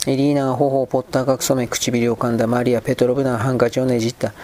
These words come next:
幼いアシアが椅子の後ろからキラを見つめている。キラは閉ざされた扉を見ていた。キラのフェルト靴は素敵で、何度見ているにもかかわらず、マリア・ペトロブナはボソボソと言った。「寒い時にはちょうどいいわ。ひどい天気ですもの。」「ええ、キラが言った。外は雪よ。」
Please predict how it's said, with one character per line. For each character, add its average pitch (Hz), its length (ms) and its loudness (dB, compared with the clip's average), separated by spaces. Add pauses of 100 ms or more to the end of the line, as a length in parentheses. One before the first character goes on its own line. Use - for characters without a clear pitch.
(300)
幼 131 440 0
い - 120 -4
ア 147 140 2
シ 139 240 0
ア 123 80 -2
が 131 160 -2
椅 151 140 -2
子 - 140 0
の 135 100 2
後 127 200 0
ろ 135 80 2
か 139 80 0
ら 123 120 0
キ - 120 -4
ラ 139 100 4
を 127 60 -2
見 120 140 -4
つ - 100 -2
め 123 140 0
て 120 80 0
い 117 60 0
る。 110 100 -6
キ - 100 0
ラ 131 80 4
は 120 60 0
閉 127 160 0
ざ 113 100 -4
さ 123 180 0
れ 120 120 -2
た 120 100 -2
扉 135 320 0
を - 20 -4
見 127 160 -2
て 131 140 -2
い 120 80 0
た。 - 160 -8 (680)
キ - 100 -2
ラ 151 100 2
の 143 120 -4
フ 151 100 0
ェ 135 40 2
ル 135 100 0
ト 143 100 0
靴 143 180 -2
は 123 100 0
素 - 100 -2
敵 120 200 0
で、 120 120 0
何 123 240 0
度 117 100 2
見 135 140 0
て 135 100 -2
い 123 80 2
る 131 80 -2
に 131 140 0
も 113 100 0
か 131 180 -2
か - 100 0
わ 120 40 2
ら 127 140 0
ず、 120 80 0
マ 120 180 2
リ 120 140 0
ア・ 113 40 0
ペ 131 140 -4
ト 127 100 2
ロ 120 80 0
ブ 143 80 -2
ナ 139 120 2
は 120 40 0
ボ 120 140 2
ソ 123 140 -2
ボ 117 80 -2
ソ 110 140 -2
と 113 100 0
言 110 80 0
っ - 20 -16
た。 117 80 -4
「寒 123 320 -2
い 113 60 -4
時 123 200 0
に 127 120 2
は 117 80 -2
ち - 100 -2
ょ 127 60 2
う 120 60 -2
ど 123 100 2
い - 20 2
い 127 60 2
わ。 120 80 2
ひ - 120 -6
ど 127 120 2
い 120 60 -2
天 139 200 0
気 - 80 -2
で 135 140 2
す - 140 0
も 127 120 2
の。」 113 160 -4
「え 135 200 2
え、 131 40 -4
キ - 140 0
ラ 139 80 2
が 135 80 0
言 127 80 -2
っ - 40 -10
た。 120 120 2
外 - 240 0
は 123 80 4
雪 123 300 -2
よ。」 135 160 0